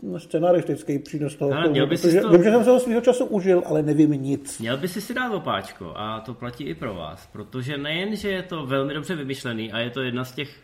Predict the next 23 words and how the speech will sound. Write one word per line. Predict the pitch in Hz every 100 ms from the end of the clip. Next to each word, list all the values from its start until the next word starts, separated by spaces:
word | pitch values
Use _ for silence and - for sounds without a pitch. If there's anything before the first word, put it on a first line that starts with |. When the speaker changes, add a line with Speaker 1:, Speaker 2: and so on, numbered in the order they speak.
| _
Speaker 2:
světlých | - 127 123 135 135
chvilek | - 131 131 131 - -
Petra | 127 139
Berga, | 135 110 92 80 _ _ _ _ -
nebo | 117 120
řekněme | 117 123 120
nejsvětlejších, | 117 139 131 101 95 - -
já | 104
ho |
mám | 107 90
docela | 87 90 73
rád. | - - _ _ _ _ _ _ _ _ -
Ale | 107 110 113 107
kromě | 135 147 180
toho, | 180
že | 170
tam | 180 190
Charlize | 165 156 160
Theron | 156 160
jí | 160
to | 165
fakt | 180 175
sluší, | 165 143 107 113